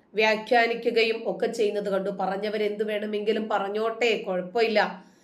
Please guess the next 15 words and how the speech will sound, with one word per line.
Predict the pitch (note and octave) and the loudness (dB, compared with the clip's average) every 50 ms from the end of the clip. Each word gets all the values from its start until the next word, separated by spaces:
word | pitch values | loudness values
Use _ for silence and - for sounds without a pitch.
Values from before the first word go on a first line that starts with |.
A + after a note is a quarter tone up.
| _ _ _ - - - G#3 | _ _ _ -20 -14 -6 -4
എന്നാലും | G#3 A3 A#3 A#3+ A#3 A#3 A#3 A#3 | 0 2 4 4 4 2 0 0
നമ്മൾ | G#3+ G3 G3+ A3 A#3 B3 | 0 0 0 2 2 2
അതങ്ങനെ | A#3 A3+ A3+ A#3 - A#3 A3+ | 2 2 0 -2 0 2 2
അറിഞ്ഞിട്ടല്ല | G3+ F#3+ F#3+ G3+ G#3+ A3 A#3+ B3+ B3+ B3 - A#3 G#3+ A3 A3+ A#3 A#3 A#3 A3+ | 2 2 2 2 0 2 2 0 2 2 2 2 2 4 4 2 2 2 -2
കൊണ്ടുവന്നത് | G3+ G3 G3 G#3+ G#3+ G#3+ G#3+ G#3 G3 G#3+ | -6 -6 -6 -4 -4 -4 -4 -4 -4 -4
എന്നൊക്കെ | G#3 G3 F#3+ F#3+ - - G#3+ | -4 -4 -4 -6 -8 -6 -8
പറയുമ്പോൾ | G3 - G3 F#3+ F#3 F#3 F#3 F3+ F#3+ F#3+ | -8 -6 -6 -6 -6 -6 -6 -6 -8 -8
എത്രമാത്രം | - F3+ E3+ - F3 F3 F#3 G3 A3+ - - C#4 C4 B3 | -8 -12 -12 -12 -12 -10 -10 -10 -10 -10 -10 -12 -10 -10
സൂക്ഷ്മത | A#3+ - F#3+ E3+ F3 - G#3+ G#3+ G#3+ | -8 -8 -8 -8 -8 -8 -6 -2 -2
പാലിക്കേണ്ടുന്ന | A#3+ A#3 A#3 G#3 G3 G3 F#3+ - A#3 G#3 G#3 A3 G#3 G#3+ | -2 0 0 0 0 0 0 0 -2 -2 -2 -2 -2 -2
ഒരു | G3+ F#3+ F3 F3 | 0 2 2 2
വിഷയമായിരുന്നു | E3+ E3 E3+ - - G3+ G#3 G#3 G#3 G3+ F#3+ F#3 F#3 G3 G3 G3 | 0 0 -2 -2 -2 0 0 0 0 -2 -2 -2 -2 -2 -4 -4
ഇത്. | F#3 F3 E3+ E3+ E3 E3 - - - - - - - - - - _ - - - | -4 -4 -2 -4 -4 -6 -8 -16 -20 -20 -20 -20 -20 -20 -20 -20 _ -14 -4 0
എന്തായിരുന്നാലും | G#3 G3 G3+ G3 F#3 E3+ E3+ E3+ E3+ E3 D#3+ E3 E3 E3+ E3+ - - - - - - _ _ _ _ - - - - - _ _ _ _ - - - | 0 2 4 6 6 6 6 4 2 0 0 0 0 0 0 -2 -6 -14 -20 -20 -20 _ _ _ _ -20 -20 -20 -20 -20 _ _ _ _ -20 -4 4
ചാരസുന്ദരിയുമായി | - C4+ B3+ B3+ C4 C4 B3+ C4+ C#4 C#4 - - A3+ A3 G#3 G3+ G#3 G3+ G#3+ G3+ G#3 G3+ G3 F#3+ F#3 F#3+ F#3+ F#3 F#3 F#3 F#3+ | 4 4 6 6 6 6 6 4 4 2 -4 -6 -6 -4 0 2 2 2 0 0 -2 -2 -2 0 0 0 2 0 0 -2 -4